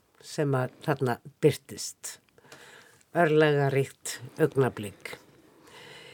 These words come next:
Þessi bók, hún fjallar líka um tvenna tíma og, eh,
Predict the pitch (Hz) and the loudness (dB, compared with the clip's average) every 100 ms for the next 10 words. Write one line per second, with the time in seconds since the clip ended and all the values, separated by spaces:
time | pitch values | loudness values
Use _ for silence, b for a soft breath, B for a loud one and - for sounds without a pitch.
0 | B B - 180 208 190 214 208 _ - | B B -8 -2 0 4 4 2 _ -18
1 | _ 185 196 214 214 214 208 226 - 196 | _ -4 2 0 2 2 4 2 0 -2
2 | 190 - 190 190 175 b b b b _ | -2 0 0 0 -4 b b b b _
3 | _ - 196 190 175 - 180 117 98 - | _ 4 6 6 2 2 2 2 -2 -8
4 | _ _ _ _ _ b b b b b | _ _ _ _ _ b b b b b
5 | - 139 147 143 131 147 147 | -6 0 2 2 2 0 -2